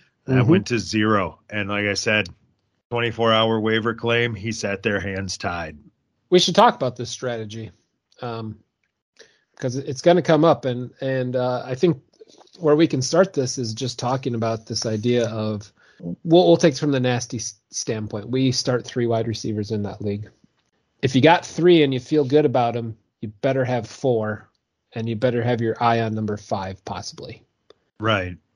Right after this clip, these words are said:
Speaker 2: The way this is going, we could be getting multiple players the morning of or the day before, uh, with covid.
Speaker 1: Yeah. And depending
Speaker 2: And
Speaker 1: on how your waivers are set up, that, that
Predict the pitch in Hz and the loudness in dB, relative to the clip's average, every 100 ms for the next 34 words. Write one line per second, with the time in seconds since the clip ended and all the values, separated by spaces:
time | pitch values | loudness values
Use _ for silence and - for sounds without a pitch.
0 | - 120 117 127 123 117 117 107 110 110 | -6 0 4 4 2 -2 -4 -4 -2 -2
1 | 107 98 - _ _ _ _ _ - 151 | -2 -6 -14 _ _ _ _ _ 4 4
2 | 160 160 135 117 127 123 117 113 113 123 | 6 4 4 2 2 0 -2 -4 0 4
3 | 123 123 117 120 113 - 120 113 110 107 | 2 2 -2 0 -2 -2 0 2 2 0
4 | 104 - _ 120 110 117 117 117 110 120 | -2 -12 _ -4 0 2 2 0 0 0
5 | 110 104 113 110 107 104 113 110 107 - | 0 -2 -4 -4 -4 2 2 2 -2 0
6 | 110 104 101 98 _ _ _ _ _ 120 | 0 0 -4 -8 _ _ _ _ _ -4
7 | 101 101 104 - 107 - 101 92 101 - | -2 -4 -4 -2 -2 -2 -4 -4 -10 -16
8 | _ _ _ _ _ _ _ _ _ - | _ _ _ _ _ _ _ _ _ -4
9 | 127 110 95 _ _ _ _ _ 113 110 | 0 0 -2 _ _ _ _ _ -10 -2
10 | 123 123 120 110 104 107 104 98 107 107 | 2 4 4 0 0 0 0 0 0 2
11 | 107 92 101 - 107 101 113 - - _ | 0 -2 -6 -2 0 2 2 0 -6 _
12 | 101 98 95 92 107 - | -8 -6 -8 -4 0 0